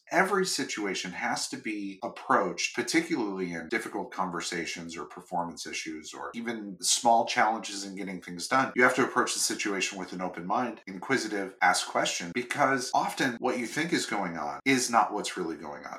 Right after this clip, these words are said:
So you always have to, as a leader, approach every situation from a clean slate. You have to really recognize whether the conversation you're about to have is going to be driven by historical learning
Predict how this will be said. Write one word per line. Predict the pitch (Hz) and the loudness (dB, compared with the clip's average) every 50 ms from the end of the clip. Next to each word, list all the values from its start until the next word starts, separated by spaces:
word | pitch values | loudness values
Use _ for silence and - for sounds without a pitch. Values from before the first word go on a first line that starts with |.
| - | -8
So | - - - - 123 117 113 107 104 95 92 - _ _ _ _ _ | -4 0 4 6 8 8 8 6 4 -2 -4 -8 _ _ _ _ _
you | - 127 127 - | -4 -2 -2 2
always | - - 156 185 196 180 - - | 6 8 8 8 8 4 0 4
have | - 107 92 - | 6 6 6 6
to, | - 107 98 - - | 4 -4 -4 -2 4
as | 104 104 117 113 110 | 6 6 6 6 2
a | 104 | -2
leader, | 98 101 113 139 - - 85 87 85 - _ - | -4 -4 -4 -4 -4 -4 -6 -8 -10 -12 _ -14
approach | 95 90 - - - - 104 113 131 135 - - - - - _ - | -14 -14 -12 -10 -4 -2 -2 -2 -2 -2 -4 -6 -8 -8 -6 _ 4
every | 113 123 123 151 156 151 135 | 6 6 6 4 0 -2 0
situation | - - 123 - - 110 101 90 85 85 - - - 85 82 82 - | -2 -2 -2 -2 -2 -2 -4 -2 -2 -4 -4 -6 -6 -8 -10 -6 0
from | - 113 120 147 | 0 0 2 0
a | 143 | -2
clean | - - - 117 110 110 107 | -6 -8 -10 -8 -8 -6 -4
slate. | - - - 85 82 78 78 85 | -2 -2 -2 -4 -6 -6 -8 -8
You | 95 107 98 | -6 -6 -2
have | - 123 123 - - | -2 -2 -2 -2 -4
to | - 104 | -4 -4
really | 104 101 113 123 127 113 | -4 -2 -2 0 0 0
recognize | 95 95 107 123 - 117 - - 90 87 85 85 85 - - - | 2 4 4 4 4 2 -6 -4 -2 0 0 0 -2 -4 -6 -4
whether | 101 101 101 101 95 92 87 87 | -4 -4 -2 -2 -2 -2 -2 -4
the | 95 92 | -6 -6
conversation | - - 120 117 120 117 113 - - 110 107 104 - 107 | -2 2 2 2 2 0 -2 -2 0 -2 -2 -2 -2 -6
you're | 101 95 90 92 92 | -4 -2 0 0 2
about | 90 90 104 107 - | 4 6 6 6 4
to | - | 2
have | 92 82 85 80 80 - - - | 0 2 2 2 2 2 -2 -6
is | - - | -8 -8
going | - 104 104 120 135 143 | -6 -6 -4 -2 -2 -4
to | 139 | -4
be | - 127 113 | -4 -4 -4
driven | 110 - 104 104 104 104 101 95 95 | -4 0 2 2 2 2 -2 0 8
by | 92 101 98 95 92 90 | 10 10 10 10 8 4
historical | 87 101 107 - - - 120 113 117 117 127 123 - 120 110 107 101 98 - - | 0 0 0 0 2 2 4 6 6 6 6 4 4 4 4 4 4 2 0 -4
learning | 101 98 101 110 123 131 127 117 104 101 101 98 | -2 0 2 6 6 6 6 4 0 -2 -6 -6